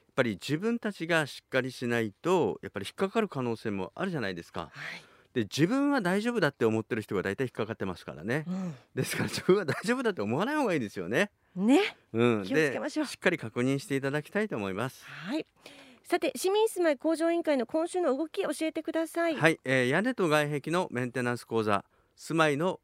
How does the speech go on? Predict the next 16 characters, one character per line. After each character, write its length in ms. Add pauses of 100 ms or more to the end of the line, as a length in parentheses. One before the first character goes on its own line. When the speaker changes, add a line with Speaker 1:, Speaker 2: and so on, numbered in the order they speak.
(120)
Speaker 1:
防 240
犯 220
防 160
災 200
講 200
座 100
と 100
や 100
っ 20
て 120
お 60
り 80
ま 140
す 100
の 100
で、 220